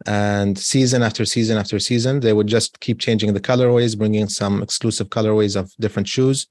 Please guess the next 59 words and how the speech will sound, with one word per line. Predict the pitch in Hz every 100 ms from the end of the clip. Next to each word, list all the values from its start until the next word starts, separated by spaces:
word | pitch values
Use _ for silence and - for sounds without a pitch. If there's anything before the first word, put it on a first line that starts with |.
| -
And | 110 110 110
that | 139
was | 147
their | 120 110
strategy, | - 110 92 90 95 -
which | - 123
I | 151 135
think | 151 135
is | 127
a | 131
super | - - 139 135
easy | 123 113
strategy | 110 - 113 110 113
that | 101
doesn't | 101 104 101
cost | - 92
a | 95
lot | 92
of | 90
money. | 95 87 -
But | 123
in | 131
terms | 170 175
of | 160 - - 123
improving | 117 135 151 151
the | 110
product, | - 113 104 92
when | 104
it | 98
comes | 110 107 -
to | - 101
not | 113
just | 131 123
the | 107
aesthetics, | 104 - 117 98 -
but | 98 -
also | 104 - 104
the | 90
function, | - 120 - 107 120 - -
uh, | 98
and | 101 101
how | 113
do | 110
you |
think | 95 110
of | 101 -
what's | 110 - 110
next, | 113 - - -
the | 113 110
way | 123 151
we | 147
did | 127 131
it | 123
in | 113
the | 107
industry, | 117 113 - 110 104
like | 98
even | 117 107
with | 95